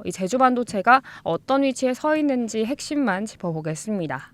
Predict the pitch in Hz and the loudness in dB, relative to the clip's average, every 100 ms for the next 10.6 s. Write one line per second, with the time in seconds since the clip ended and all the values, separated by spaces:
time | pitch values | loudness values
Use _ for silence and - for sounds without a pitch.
0 | _ 196 226 262 302 339 339 302 302 262 | _ -2 2 2 2 4 6 6 6 4
1 | 220 320 311 277 262 208 233 285 277 277 | 4 4 4 4 2 0 2 4 4 4
2 | 269 190 208 233 233 185 196 254 240 226 | 2 0 0 0 0 -2 0 2 2 0
3 | 226 262 247 269 - 262 226 170 165 165 | -2 -2 -2 -4 -2 0 0 2 0 0
4 | - 190 220 233 220 214 214 220 285 285 | -2 0 2 0 0 2 2 2 4 4
5 | 247 180 233 269 294 254 208 226 269 - | 4 0 -4 2 0 0 0 2 2 -2
6 | - - 330 339 330 302 233 208 202 240 | -14 0 2 6 6 6 4 2 2 2
7 | 269 247 247 175 208 214 196 165 160 220 | 2 2 0 2 2 2 -2 -4 -4 -4
8 | - - - 196 214 220 185 196 220 202 | -12 -20 0 4 6 4 4 4 4 2
9 | 170 202 - 285 277 269 269 311 320 294 | 0 -4 2 4 6 4 4 4 4 4
10 | 269 247 262 254 277 | 2 2 0 2 2